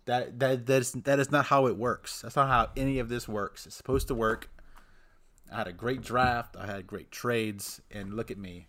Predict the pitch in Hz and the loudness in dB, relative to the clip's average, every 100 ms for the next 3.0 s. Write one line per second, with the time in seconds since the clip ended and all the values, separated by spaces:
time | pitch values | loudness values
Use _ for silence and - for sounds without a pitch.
0 | _ 98 - 110 107 110 101 107 101 98 | _ -18 -4 0 0 -2 -8 -8 -8 -10
1 | 98 101 107 123 120 107 _ 117 113 139 | -10 -8 -4 -4 -4 -10 _ -8 -4 -2
2 | 139 127 120 107 104 104 107 95 92 | -2 -2 -2 -4 -4 -2 -2 -2 -10